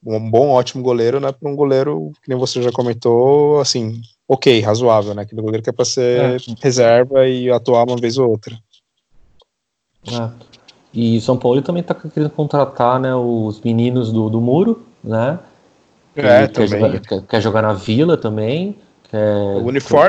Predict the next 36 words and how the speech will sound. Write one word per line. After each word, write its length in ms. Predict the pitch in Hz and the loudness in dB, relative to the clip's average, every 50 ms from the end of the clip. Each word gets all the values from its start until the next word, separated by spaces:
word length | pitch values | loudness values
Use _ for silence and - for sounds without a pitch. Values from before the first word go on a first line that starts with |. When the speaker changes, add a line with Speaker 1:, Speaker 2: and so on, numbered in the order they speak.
| - 110 139 | 4 2 2
Speaker 2:
contra-, 100 | 135 113 | 2 2
Speaker 1:
eu 40 | 107 | 2
fiquei 160 | - - 139 | 0 -4 -8
sabendo 300 | - - 135 131 131 120 | -6 -6 -4 -2 -2 -2
que 60 | - - | 0 0
o 20 | |
Speaker 2:
contratar 180 | - 175 185 - - | 0 2 2 2 2
Speaker 1:
uniforme 260 | 170 156 156 147 135 | 2 2 2 0 -2
dele 140 | 120 123 - | 0 0 -2
Speaker 2:
uniforme. 240 | - 117 123 113 107 | -2 -4 -6 -6 -6
Speaker 1:
já 20 | |
tá 80 | 120 113 | -8 -8
quase, 560 | - - 117 113 120 120 - - 139 151 160 156 _ _ | -4 0 2 2 2 2 0 -4 -6 -6 -8 -12 _ _
é. 200 | - 127 113 110 110 113 _ _ _ | -10 -10 -10 -10 -12 -16 _ _ _
Speaker 2:
É, 320 | 113 113 107 107 104 104 101 104 - _ _ - - - _ | -4 -2 -2 -2 -4 -6 -10 -16 -20 _ _ -20 -20 -20 _
saudades, 580 | - - 120 117 107 107 107 104 104 104 - | -10 -8 -6 -6 -4 -4 -4 -4 -4 -6 -10
viu? 220 | 104 101 104 110 113 - _ _ - - 175 160 - | -12 -10 -10 -12 -12 -16 _ _ -20 -20 -16 0 2
Bom, 240 | 196 185 - - - | 2 4 4 2 -2
enfim, 340 | - 185 190 - 156 127 113 - - - 143 120 208 175 - 151 131 127 127 | -4 -4 -2 -2 -2 -2 -2 -4 -2 0 0 0 2 2 2 2 2 2 0
<laughs> 560 | 123 165 180 - - - - - - - _ _ | -4 -6 -12 -18 -20 -20 -20 -20 -20 -20 _ _
melhor 360 | - 139 151 156 160 170 175 | -4 0 2 2 4 4 6
Speaker 1:
Ah, 160 | 190 170 151 | 6 8 8
Speaker 2:
em 40 | 135 | 6
Speaker 1:
e 20 | 135 | 6
uma 140 | 139 147 | 6 4
Speaker 2:
campo, 20 | 135 | 4
Speaker 1:
outra, 360 | 135 - 170 156 143 131 120 - _ _ _ _ _ _ _ - | 4 4 4 4 4 4 2 -2 _ _ _ _ _ _ _ -10
Speaker 2:
diga, 120 | 120 147 180 160 139 | -6 0 2 2 2
Speaker 1:
é, 40 | 107 | 2
é, 20 | |
Speaker 2:
fala. 180 | 101 151 143 127 | 2 2 2 2
Speaker 1:
uma 120 | 127 127 | 2 0
outra 220 | 127 131 - 151 156 | -2 -4 -4 -4 -4
menção 600 | 147 143 135 135 - 151 135 127 127 123 120 120 | -4 -6 -6 -8 -6 -4 -4 -4 -4 -6 -8 -10
de 500 | 117 117 113 110 107 107 104 104 104 104 107 _ _ _ _ _ | -10 -8 -8 -6 -6 -6 -8 -10 -12 -16 -20 _ _ _ _ _
jogador 520 | - 117 110 107 107 107 110 110 110 107 | -8 -4 0 0 0 2 2 0 0 0